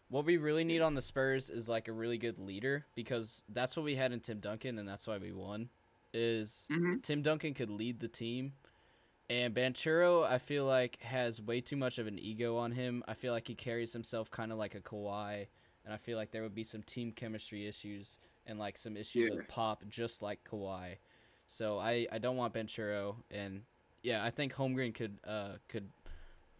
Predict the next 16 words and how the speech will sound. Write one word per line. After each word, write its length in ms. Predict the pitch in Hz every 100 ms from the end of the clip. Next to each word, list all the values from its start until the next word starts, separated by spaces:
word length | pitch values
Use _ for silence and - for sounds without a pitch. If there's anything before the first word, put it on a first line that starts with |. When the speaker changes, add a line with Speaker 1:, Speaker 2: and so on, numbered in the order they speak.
| _ - -
Speaker 1:
uh, 300 | 107 98 80 - _ _ -
be 140 | 117
a 60 | 113
leader. 400 | 107 104 104 98 - _ _ _
Uh, 260 | 113 110 104
although 240 | 127 143 156
it's 140 | 139
hard 220 | - 160 165
to 60 |
be 180 | 143 143
a 60 | 120
leader 360 | 113 117 110
when 160 | 107 104
you're 140 | 104
a 40 | 98
rookie 460 | 101 101 98 92